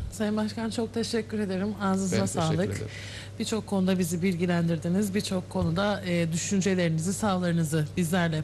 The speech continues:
Speaker 1: paylaştınız. Bekleyip göreceğiz bu süreci. Neler olacak, bizleri daha neler bekliyor? Özellikle Lefkoşa halkını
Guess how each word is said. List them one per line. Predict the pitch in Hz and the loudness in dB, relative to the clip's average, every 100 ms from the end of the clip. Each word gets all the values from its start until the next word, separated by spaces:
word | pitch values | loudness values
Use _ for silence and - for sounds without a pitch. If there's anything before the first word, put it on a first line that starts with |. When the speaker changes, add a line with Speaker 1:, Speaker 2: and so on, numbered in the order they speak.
| 151 | 0
Speaker 1:
paylaştınız. | 180 170 170 175 - 180 220 - | 0 2 2 0 -2 0 0 0
Bekleyip | 233 226 220 220 | -2 2 0 2
göreceğiz | 208 185 175 185 165 - | 2 2 2 2 0 -2
bu | 165 | -6
süreci. | 147 165 156 143 165 180 196 - | -4 0 0 2 2 0 -2 0
Neler | 190 196 190 | 2 4 4
olacak, | 170 156 180 180 | 2 2 0 -2
bizleri | 190 156 165 165 | -2 2 2 2
daha | 165 160 | 2 4
neler | 165 175 180 165 | 4 4 4 2
bekliyor? | 151 - 165 | -2 -2 -2
Özellikle | 208 185 214 262 - 214 214 - - | 0 0 0 -2 -2 -2 -2 -14 -2
Lefkoşa | 208 202 202 175 156 | 0 0 -2 0 0
halkını | 147 147 135 | 0 0 -6